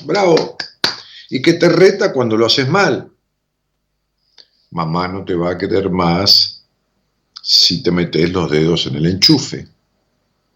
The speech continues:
o te metes los dedos en la nariz. Mamá no te va a querer más si vos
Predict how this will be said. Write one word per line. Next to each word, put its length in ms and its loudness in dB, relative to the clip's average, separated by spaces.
o 120 -6
te 80 0
metes 320 2
los 180 4
dedos 280 2
en 80 0
la 80 0
nariz. 880 2
Mamá 280 2
no 140 -2
te 80 2
va 120 4
a 40 -2
querer 280 2
más 640 0
si 240 0
vos 540 2